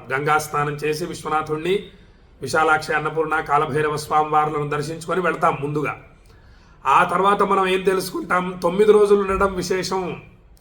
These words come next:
భక్తితో మనము విశ్వనాథుడి మీద మనస్సు లగ్నం చేసి కాశీలో తొమ్మిది రోజులు ఉండాలి అనుకొని, ఆ తర్వాత మెల్లిగా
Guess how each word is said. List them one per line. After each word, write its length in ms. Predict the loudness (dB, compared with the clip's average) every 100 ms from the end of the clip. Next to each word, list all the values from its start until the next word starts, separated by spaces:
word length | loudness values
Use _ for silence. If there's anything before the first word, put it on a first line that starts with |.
| -20 _ _ -8
భక్తితో 440 | -6 -4 -2 0
మనము 480 | 0 0 -2 -4 -4 -12 -20 -20 -14
విశ్వనాథుడి 560 | -10 -4 0 2 0 -4
మీద 160 | -4
మనస్సు 420 | -4 -2 -2 0
లగ్నం 340 | 0 0 -2 -4
చేసి 440 | -4 -4 -4 -4
కాశీలో 500 | 0 0 0 0 -2
తొమ్మిది 320 | -2 -4 -4
రోజులు 260 | -4 -4 -4
ఉండాలి 680 | -4 -2 -2 -2 -6 -10 -18 -20 -20 -20 -20 -8 -2
అనుకొని, 760 | 0 2 2 2 2 0 -4 -12 -20 _ _ _
ఆ 100 | 2
తర్వాత 360 | 2 4 2 2
మెల్లిగా 720 | 0 2 4 6 6 4 2